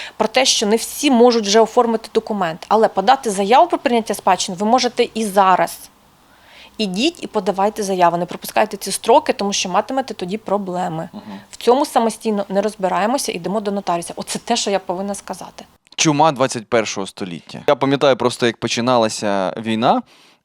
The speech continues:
Speaker 2: і мені товариш каже: "Льоха, вообще не трать готівку.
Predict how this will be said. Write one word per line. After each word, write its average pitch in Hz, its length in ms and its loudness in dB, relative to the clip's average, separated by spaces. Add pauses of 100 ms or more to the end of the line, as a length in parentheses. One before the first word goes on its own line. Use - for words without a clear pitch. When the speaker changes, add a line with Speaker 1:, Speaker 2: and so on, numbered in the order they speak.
(140)
Speaker 2:
і 139 120 0
мені 135 200 0
товариш 135 420 2
каже: 104 320 -2 (260)
"Льоха, 123 300 -2
вообще 127 540 -2
не 123 140 -6
трать 131 560 0
готівку. - 720 -10